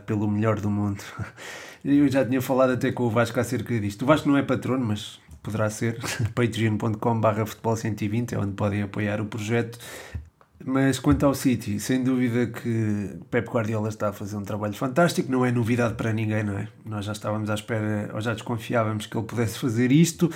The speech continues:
Mesmo já passados tantos anos, a equipa não está saturada, digamos assim,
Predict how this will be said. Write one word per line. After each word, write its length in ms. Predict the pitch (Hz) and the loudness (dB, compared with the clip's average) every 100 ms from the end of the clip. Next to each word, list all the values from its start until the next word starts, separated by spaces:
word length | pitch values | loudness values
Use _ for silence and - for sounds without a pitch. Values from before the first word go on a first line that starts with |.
| - - | -6 -4
Mesmo 340 | 120 143 127 123 | 6 6 6 4
já 140 | 131 | 2
passados 500 | 113 127 - 127 - | 2 0 4 2 2
tantos 380 | - 120 - 113 | -2 -2 -2 0
anos, 460 | 117 123 117 - - 110 | 2 0 -2 -4 -10 -6
a 60 | 117 | -4
equipa 420 | 113 113 117 117 | -4 -4 -2 0
não 120 | 113 | -2
está 340 | 113 131 117 107 | 0 4 4 4
saturada, 720 | - 127 131 120 117 117 120 | 0 -2 2 4 6 4 0
digamos 380 | 113 113 113 110 | 0 0 -2 -2
assim, 420 | 107 - 123 | -4 -2 -2